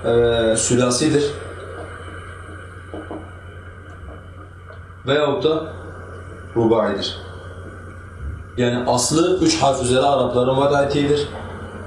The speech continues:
Çoğunluk budur zaten. En çok Arap lügatında var olan fiil sülasi olan fiildir. Veyahut da dedi ki rubaidir, bu da azınlıktır. Zaten sadece bir bab olması bile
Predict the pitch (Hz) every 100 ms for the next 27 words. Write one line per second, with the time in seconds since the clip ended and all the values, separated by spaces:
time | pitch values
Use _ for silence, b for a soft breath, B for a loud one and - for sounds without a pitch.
0 | - - - - - 123 127 143 139 139
1 | 120 117 - 131 - - - - - -
2 | - - - 156 147 147 135 131 139 131
3 | 117 120 127 135 131 135 123 113 107 131
4 | 156 127 117 - 117 104 - - 71 -
5 | - - - - - - 127 143 160 165
6 | 160 147 156 165 147 131 127 135 147 156
7 | - 127 139 147 143 131 135 139 - 214
8 | - - - - - 135 143 139 156 151
9 | 143 120 160 151 151 147 135 127 127 151
10 | 143 160